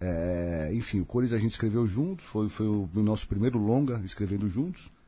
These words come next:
A partir daí teve essa, essa adaptação, onde o Mário assina o roteiro,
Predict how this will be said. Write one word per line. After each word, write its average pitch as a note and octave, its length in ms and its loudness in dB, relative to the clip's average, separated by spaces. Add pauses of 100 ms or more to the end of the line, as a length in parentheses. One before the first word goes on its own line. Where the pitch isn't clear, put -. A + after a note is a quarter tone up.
(240)
A - 80 -6
partir A#2 300 0
daí A#2 300 4
teve A2 200 0
essa, G#2 340 2
essa G2+ 260 0
adaptação, G#2 680 0
onde A2 300 0
o G#2 60 0
Mário G#2 400 0 (340)
assina A#2 360 2
o A#2 40 4
roteiro, F3 560 2